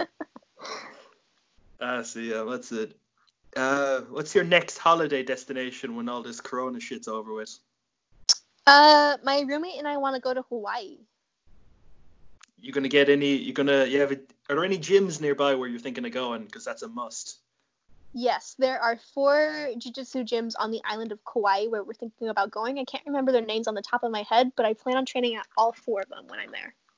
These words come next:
Speaker 1: God damn. That's pretty cool. Uh, see, um,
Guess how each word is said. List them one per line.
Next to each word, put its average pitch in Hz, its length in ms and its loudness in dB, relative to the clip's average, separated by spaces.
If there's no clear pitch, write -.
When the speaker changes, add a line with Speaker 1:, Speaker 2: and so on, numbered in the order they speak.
Speaker 1:
God 117 320 -4
damn. 120 420 -6
That's - 120 -18
pretty 120 260 -4
cool. 156 420 0
Uh, 123 160 2
see, 135 400 4
um, 131 540 0